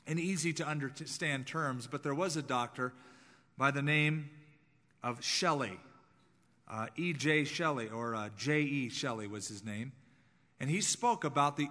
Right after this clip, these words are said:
flood being universal. In one of his articles, he says, The most striking example of this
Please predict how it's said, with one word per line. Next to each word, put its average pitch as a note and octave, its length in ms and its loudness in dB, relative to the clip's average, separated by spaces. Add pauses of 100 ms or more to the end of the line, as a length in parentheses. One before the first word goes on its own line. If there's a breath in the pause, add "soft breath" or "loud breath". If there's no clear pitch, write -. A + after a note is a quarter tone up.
flood F#3+ 380 -2
being D#3 200 4
universal. D#3 680 2
In A#2 140 -4
one F3+ 140 0
of E3+ 80 0
his C#3+ 160 2
articles, C#3+ 440 2
he C#3+ 100 0
says, D3+ 260 -2
The D3 100 -2
most C#3+ 200 0
striking G3 460 0
example C3+ 640 0
of A2 140 -6
this A#2 380 -2